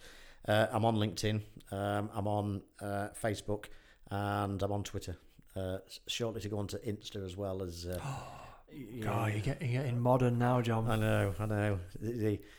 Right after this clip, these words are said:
Speaker 1: it's, uh, there is an advantage to having four children. They, they, they say, "You're not on Insta yet, Dad." Right, okay, it's coming.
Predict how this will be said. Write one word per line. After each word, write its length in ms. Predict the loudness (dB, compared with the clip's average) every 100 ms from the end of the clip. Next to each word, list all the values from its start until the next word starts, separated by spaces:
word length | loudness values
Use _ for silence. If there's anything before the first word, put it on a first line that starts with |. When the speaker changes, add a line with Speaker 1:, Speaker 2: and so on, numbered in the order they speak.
| -16 -16 -18 -20 -20 -20 _ _ 0
Speaker 1:
it's, 280 | 2 4 6
uh, 220 | 8 8 6 -2
there 160 | 4 4
is 100 | 6
an 60 |
advantage 460 | 6 6 4 2 -2
to 80 | -2
having 200 | -2 -4
four 240 | -2 -2
children. 400 | -2 -4 -4 -8 -6
They, 140 | -4
they, 160 | -2 -2
they 280 | 0 -2 -4
say, 220 | -6 -2
"You're 120 | -2
not 100 | 0
on 60 | 0
Insta 220 | -2 -4
yet, 120 | -6
Dad." 180 | -10 -10
Right, 220 | -6 -6 -6
okay, 280 | -8 -10 -12 -16 -14
it's 200 | -12 -8
coming. 240 | -8 -8